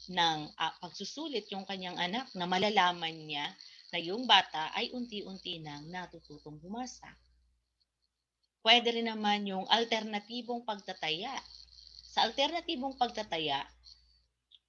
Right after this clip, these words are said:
gumagamit ng mga rubrics bilang pamantayan sa pagkuha ng grado. Halimbawa,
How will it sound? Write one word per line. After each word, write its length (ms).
gumagamit 720
ng 240
mga 160
rubrics 640
bilang 320
pamantayan 800
sa 160
pagkuha 480
ng 160
grado. 560
Halimbawa, 720